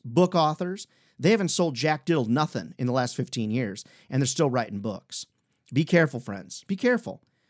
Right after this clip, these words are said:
I wanna learn from people that are actively selling. I mean, because if you don't, you're gonna read books and people are gonna say things like, "You need to ask questions like, you know, what,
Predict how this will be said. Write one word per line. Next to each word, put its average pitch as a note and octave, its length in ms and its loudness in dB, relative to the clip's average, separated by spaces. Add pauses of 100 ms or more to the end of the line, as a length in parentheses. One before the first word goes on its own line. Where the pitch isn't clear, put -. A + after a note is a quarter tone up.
(200)
I D#3+ 100 2
wanna B3 200 6
learn E3 300 6
from D#3+ 140 -2
people C#3+ 260 -4
that B2+ 120 0
are C3 140 -2
actively C3 540 0
selling. A#2 520 -4 (840)
I D3 60 2
mean, F3 120 6
because F3+ 240 4
if F#3+ 100 -4
you G3+ 100 4
don't, G#3 400 4 (160)
you're F3+ 140 6
gonna G#3 160 6
read F#3 240 4
books F#3 280 2
and D3 100 -2
people E3 260 2
are D3 60 2
gonna C3+ 180 0
say D#3 260 2
things C3 280 -2
like, A#2 180 2 (200)
"You C#3 120 6
need E3+ 180 6
to D3 60 8
ask B2+ 220 4
questions C3 460 0
like, A#2 200 -2
you C#3 60 2
know, C#3+ 80 4
what, F#3 180 2